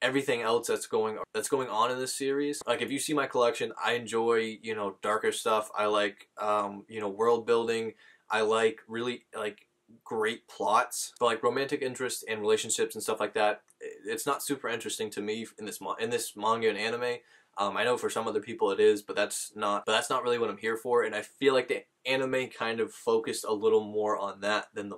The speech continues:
manga did. And like I mentioned, I think that's also due to case of, like, soundtrack and, you know, songs that come on and stuff like that, which obviously you don't get songs and stuff in the, in the manga. Although compared to different, uh, adaptations,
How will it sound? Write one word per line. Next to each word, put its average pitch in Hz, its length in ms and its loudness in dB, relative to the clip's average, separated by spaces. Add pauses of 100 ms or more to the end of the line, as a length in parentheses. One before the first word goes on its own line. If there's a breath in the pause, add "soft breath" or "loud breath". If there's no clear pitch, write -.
manga 120 300 0
did. 120 220 4
And 117 80 -8
like 151 140 4
I 147 60 4
mentioned, 120 340 -4
I 107 120 0
think 147 200 -2
that's 139 220 0
also 113 380 2
due 110 160 -4
to 104 80 -4
case 101 360 -2
of, 101 120 -2
like, 101 140 -6
soundtrack 107 680 0
and, 101 480 -6
you 104 120 -6
know, 101 100 -8
songs 101 380 0
that 101 120 -2
come 107 160 -6
on 101 120 0
and 98 100 -6
stuff 101 220 -6
like 101 160 -4
that, 104 320 0
which 110 160 2
obviously 104 420 0
you 104 60 -4
don't 101 180 -4
get 101 140 -2
songs 98 360 -2
and 101 80 -16
stuff 101 280 -4
in 98 160 -8
the, 95 320 -6
in 101 100 -8
the 104 60 -8
manga. 104 500 2
Although 120 160 2
compared 175 300 -4
to 185 40 -10
different, 151 600 -4
uh, 117 200 -2
adaptations, 113 600 0